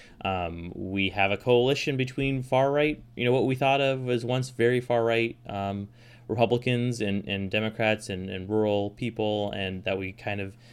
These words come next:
never thought we would see in a <laughs> million years. And so I think there are, there are a lot of elements of, of hope and I think positive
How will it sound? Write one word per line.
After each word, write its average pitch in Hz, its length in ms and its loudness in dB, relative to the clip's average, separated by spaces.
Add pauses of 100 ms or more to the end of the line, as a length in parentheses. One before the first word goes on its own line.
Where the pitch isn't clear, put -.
(240)
never 107 280 4
thought 107 240 4
we 117 120 4
would 113 260 2 (160)
see 180 400 -2
in 98 80 2
a 104 40 -2
<laughs> - 20 -4
million 110 280 -2
years. 98 380 0
And 120 140 -4
so 131 180 6
I 131 60 4
think 151 180 -2
there 143 200 6
are, 135 380 6 (200)
there 120 160 6
are 131 100 8
a 123 60 6
lot 113 160 8
of 107 80 0
elements 107 400 0
of, 95 160 -10 (440)
of 92 140 -4
hope 117 320 6
and 98 140 2
I 95 40 2
think 101 180 -6
positive 98 600 -2